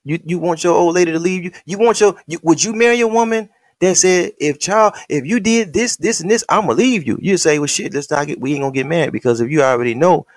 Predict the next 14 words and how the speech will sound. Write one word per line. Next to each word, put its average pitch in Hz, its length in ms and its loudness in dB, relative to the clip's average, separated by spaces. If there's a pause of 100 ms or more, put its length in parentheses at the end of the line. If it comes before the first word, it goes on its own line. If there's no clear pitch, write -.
(140)
some 131 200 -6
things 127 500 -2 (440)
I 123 220 -2
do 170 300 2
and 107 120 -4
you'll 107 180 -2
leave 185 220 0
me, 107 200 -6 (680)
I 143 120 0
don't 131 180 -6
know 165 100 2
what 214 260 2
I'ma 151 160 2
do 104 280 -2